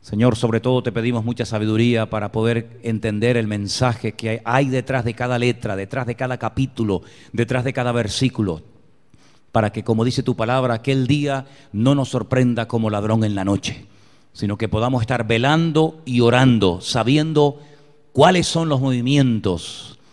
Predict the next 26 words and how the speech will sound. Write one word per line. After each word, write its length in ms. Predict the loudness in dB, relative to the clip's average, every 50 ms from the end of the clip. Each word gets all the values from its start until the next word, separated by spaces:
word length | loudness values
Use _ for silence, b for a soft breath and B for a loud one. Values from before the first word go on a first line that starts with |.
| b b b b b b b
qué 140 | -4 -2 0
naciones 760 | 0 0 0 2 4 6 8 8 6 4 2 -2 -6 -10 -16 -12 -10
tendrán 540 | -8 -4 -4 -2 -2 -2 -4 -6 -10 -16 -20 -18 -8
algo 360 | -6 -4 -2 0 0 0 0
que 100 | 0 -2
ver 260 | -2 0 0 0 0 0
en 100 | -2 -4
los 180 | -4 -4 -4
últimos 380 | -4 -4 -2 -2 -2 -2 -2 -2
tiempos 580 | -2 -2 -2 -2 -4 -4 -6 -8 -8 -12 b b b b b b b b
y 100 | -8 -4
cuál 220 | -2 0 0 0
es 80 | 0 -2
nuestra 240 | -4 -4 -4 -4 -2
función 680 | -2 -4 -4 0 4 4 6 6 4 2 0 -4 -10 -14 -18 -20 b b b b b b b -12
en 160 | -8 -6 -6
esta 220 | -4 -4 -4 -4 -4
tierra, 360 | -2 -2 -2 -4 -4 -6 -8
Padre. 440 | -8 -10 -10 -12 -14 -16 -18 -20 -20 -20 -20 -20 _ _ -12
Danos 300 | -8 -4 -4 -4 -4 -4
sabiduría 600 | -4 -4 -2 -2 0 0 0 0 0 0 -2 -2
para 140 | -4 -6 -8
explicar, 520 | -8 -8 -8 -8 -4 -2 0 0 0 0
sabiduría 500 | -2 -4 -6 -4 -4 -4 -2 -2 -4 -4
para 180 | -4 -4 -6 -6
entender, 640 | -4 -4 -4 -2 0 2 2 2 2 0 -2 -6